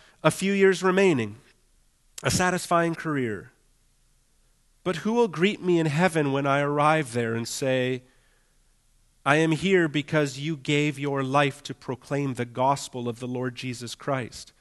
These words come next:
Who will count me such a blessing?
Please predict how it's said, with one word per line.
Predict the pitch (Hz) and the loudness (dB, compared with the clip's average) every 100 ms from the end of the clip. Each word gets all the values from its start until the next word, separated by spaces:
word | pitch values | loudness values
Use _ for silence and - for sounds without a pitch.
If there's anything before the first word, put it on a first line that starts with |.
| _ _ _ _ _ _ _ _ _ _ _ | _ _ _ _ _ _ _ _ _ _ _
Who | - - 214 | -14 -6 -2
will | 220 | -2
count | 214 - 175 160 - | -4 -2 0 0 -4
me | 160 185 196 117 101 110 - | -2 0 2 0 -4 -12 -12
such | - 135 - 117 | -2 -2 -2 -6
a | |
blessing? | 101 104 107 - 87 113 | -8 -8 -6 -8 -12 -18